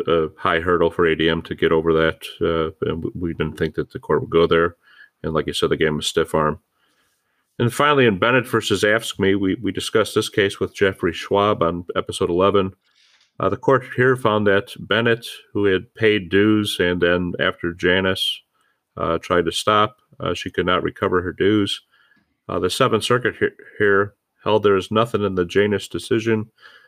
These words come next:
that would invalidate the union membership agreement Bennett signed before the High Court handed down the landmark ruling, noting other appeals courts have come to similar conclusions. And this was a case where there was, uh,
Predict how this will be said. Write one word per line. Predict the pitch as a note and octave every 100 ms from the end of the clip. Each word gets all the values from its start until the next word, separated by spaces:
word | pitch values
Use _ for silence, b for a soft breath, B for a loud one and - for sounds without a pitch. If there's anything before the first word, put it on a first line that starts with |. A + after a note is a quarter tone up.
| b _
that | G#2
would | G2
invalidate | F#2+ F2+ F#2+ G2+ F#2+ F#2+
the | F2
union | F#2 G2 F2
membership | F#2 G2 G2 -
agreement | F#2 F2 F#2+ F2+ E2+
Bennett | F#2+ F2+ -
signed | - F#2+ G#2 G#2 G#2 _ _ _
before | - - F#2
the | E2+
High | F#2+
Court | F2+ G#2 F2+
handed | F2+ F2 E2+
down | F2+
the | E2+
landmark | E2+ F2+ E2+ D#2+
ruling, | G2+ A2 G#2+ G#2 b b b b b _ -
noting | G2 F#2+ F2
other | G2 F2
appeals | E2 G2+ F2 -
courts | - F#2 F2
have | F2
come | - G2
to | E2+
similar | - G2+ F#2
conclusions. | E2+ - D#2+ - A#2+ A2 G#2+
And | A2
this | C3+ C3
was | A2
a | A2+
case | - G#2+ A2 -
where | F#2+
there | F#2
was, | F#2 E2+
uh, | F#2 E2+ E2+